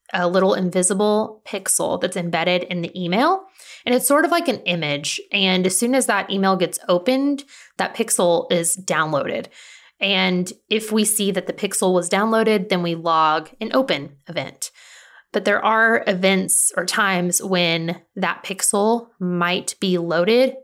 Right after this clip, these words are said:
even if the message was never opened. And there also might be times where the message was opened, but the pixel was never loaded. So that's why open rates can be tricky, and it's best not to treat them as if they are a hundred percent accurate and the only metric you have.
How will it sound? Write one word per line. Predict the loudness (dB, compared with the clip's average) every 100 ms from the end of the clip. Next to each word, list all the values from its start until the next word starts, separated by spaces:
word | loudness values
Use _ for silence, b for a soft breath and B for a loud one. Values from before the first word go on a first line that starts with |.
| 0
even | 2 2
if | 0 0
the | 0
message | 0 0 -2
was | -2 0
never | 2 2
opened. | 0 0 0 0 -6 b b b
And | 0
there | 2
also | 2 2 2 2
might | 0
be | 0
times | -2 0 0 2
where | 0
the |
message | 2 -2 -4 -6
was | -4
opened, | 0 0 2 0 -2 -2
but | -2
the | -2
pixel | -2 0 2 2
was | 0
never | -4 -2
loaded. | -2 -2 -4 -12 -6
So | 0 2 2 0 -2 B B B
that's | -6 0
why | 2 4
open | 2 2
rates | 2 0
can | -2 0 2
be | 2
tricky, | 2 2 4 2
and | 2
it's | 0 0
best | -2 0 0 -2 -4
not | -4 0 2 2 0 -6 -6
to | -2 2 4 4 4 0 B B -8
treat | -2 0 0
them | -2 -2 -2 -4
as | -4 0 0
if | 0 2
they | 0
are | 2 -2
a |
hundred | -2 2 2
percent | 2 0 0
accurate | -2 -2 0 2 2 0
and | 0 0 -2 -4
the |
only | -4 -4 -4
metric | -6 -8 -10 -10
you | -8
have. | -4 -4 -6